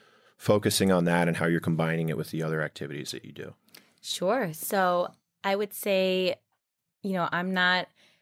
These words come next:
Speaker 2: a crazy female activist in <laughs> any way. I feel like when people say women's empowerment, I get some guys that roll their eyes, maybe 'cause they're not female.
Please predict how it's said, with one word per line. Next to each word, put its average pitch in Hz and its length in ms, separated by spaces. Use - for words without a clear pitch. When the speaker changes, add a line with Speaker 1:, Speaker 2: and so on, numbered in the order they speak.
Speaker 2:
a - 60
crazy 170 460
female 165 420
activist 196 760
in 196 100
<laughs> 170 160
any 247 180
way. 180 300
I 180 60
feel 196 200
like 202 160
when 185 140
people 196 240
say 190 200
women's 185 300
empowerment, 175 580
I 170 60
get - 160
some 175 160
guys 156 260
that 151 120
roll 143 180
their 180 160
eyes, 160 420
maybe 156 180
'cause 151 140
they're 151 100
not 143 180
female. 156 380